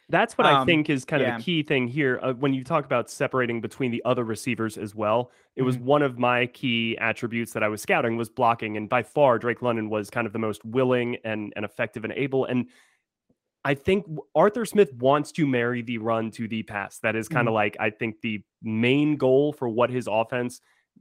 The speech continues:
Speaker 1: really wants to do is you want that versatility and the defense just doesn't know what's coming.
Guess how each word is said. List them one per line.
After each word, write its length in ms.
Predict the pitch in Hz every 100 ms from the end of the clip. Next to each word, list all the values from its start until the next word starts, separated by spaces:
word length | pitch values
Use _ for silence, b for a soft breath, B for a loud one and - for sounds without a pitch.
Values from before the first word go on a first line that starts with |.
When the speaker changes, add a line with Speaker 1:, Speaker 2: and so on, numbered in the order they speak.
| 120
Speaker 1:
really 240 | 123 127
wants 360 | 113 117 123 -
to 100 | 113
do 320 | 104 117 143
is 240 | 117 107
you 240 | 104 110 117 110
want 220 | 113 123
that 120 | 139
versatility 580 | 127 127 - 127 120 117
and 80 | 110
the 60 | 104
defense 360 | 113 113 113
just 240 | - 113 -
doesn't 280 | 117 117 113
know 100 | 110
what's 260 | 110 110
coming. 340 | - 113 127